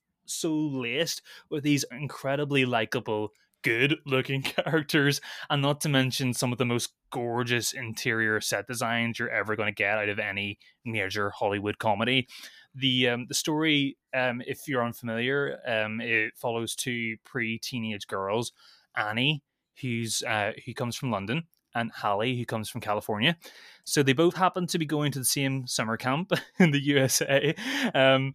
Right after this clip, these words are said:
of all the summer camps in the U S A, they both meet up here, um, meeting by complete accident before realizing that they are both identical twins, separated at birth after their parents split up. Um,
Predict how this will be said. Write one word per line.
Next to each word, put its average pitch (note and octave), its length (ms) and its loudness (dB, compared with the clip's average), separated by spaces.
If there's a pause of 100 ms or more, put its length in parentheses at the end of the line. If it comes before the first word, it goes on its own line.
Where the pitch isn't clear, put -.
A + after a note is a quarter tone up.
(200)
of D#3 120 4
all G3 240 6
the F3+ 80 6
summer D#3 260 4
camps D3 300 8
in C#3+ 40 -2
the C#3 100 4
U C3 120 6
S B2 160 0
A, A#2+ 240 8
they A#2+ 140 4
both B2+ 340 4
meet B2+ 160 2
up A#2+ 140 0
here, A#2+ 320 2 (320)
um, C3 460 2
meeting D#3 360 4
by C3+ 160 6
complete C#3+ 480 0
accident C3+ 540 2
before B2+ 600 0
realizing D#3+ 760 2
that E3 180 -2
they D3 120 2
are C#3+ 140 4
both D3+ 360 0 (180)
identical B2+ 600 -2
twins, F3+ 480 2
separated C#3 680 2
at B2+ 120 2 (120)
birth A3 380 4 (600)
after C#3 400 0
their B2+ 120 2
parents A#2 540 -2 (340)
split A#2 360 -2
up. A2+ 280 0 (560)
Um, A#2+ 500 2